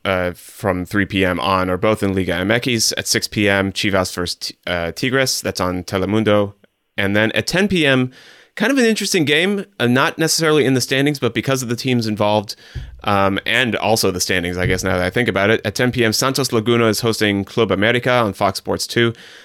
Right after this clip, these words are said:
Uh, you think Santos Laguna, you think Club America, you think those are two of the more, uh, at least lately, traditionally biggest, uh, and most successful sides in Mexico. They're both having really terrible seasons so far. Uh, we're only four games into Liga, Liga M X, so we can't draw too many conclusions yet,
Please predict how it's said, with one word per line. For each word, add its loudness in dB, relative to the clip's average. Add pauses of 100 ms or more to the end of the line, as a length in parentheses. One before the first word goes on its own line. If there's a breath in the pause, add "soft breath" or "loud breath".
(120 loud breath)
Uh, 0
you 2
think 0
Santos -4
Laguna, 2
you 2
think -4
Club -2
America, 0
you 2
think -6
those -4
are -6
two -2
of -4
the -4
more, 0 (380 loud breath)
uh, -6
at 0
least -2
lately, 2
traditionally 0
biggest, -2
uh, 2
and -2
most 0
successful -2
sides 0
in -2
Mexico. -2
They're 0
both -2
having -4
really -2
terrible -2
seasons -6
so -2
far. -4
Uh, -2 (420 loud breath)
we're 2
only 2
four 2
games 2
into 2
Liga, 4
Liga 2
M 2
X, 0
so 0
we 4
can't 0
draw 2
too -2
many 2
conclusions -2
yet, 0